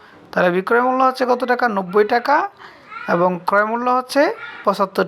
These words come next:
টাকা। তাহলে আমরা যদি বিয়োগ করি কত টাকা পাই? পনেরো টাকা। তাহলে এই পনেরো টাকা লাভ হয়েছে কত টাকার মধ্যে?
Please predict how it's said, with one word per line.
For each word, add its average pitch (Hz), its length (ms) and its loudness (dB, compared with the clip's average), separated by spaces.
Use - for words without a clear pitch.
টাকা। 170 180 -4
তাহলে 180 180 0
আমরা 214 100 2
যদি 220 180 -4
বিয়োগ 196 300 -2
করি 254 200 2
কত 240 160 2
টাকা 226 260 0
পাই? 269 140 2
পনেরো 233 340 2
টাকা। 185 200 -8
তাহলে 220 400 2
এই 240 180 -2
পনেরো 240 360 2
টাকা 247 240 -2
লাভ 214 220 2
হয়েছে 240 280 0
কত 226 200 -2
টাকার 240 280 -2
মধ্যে? 254 340 0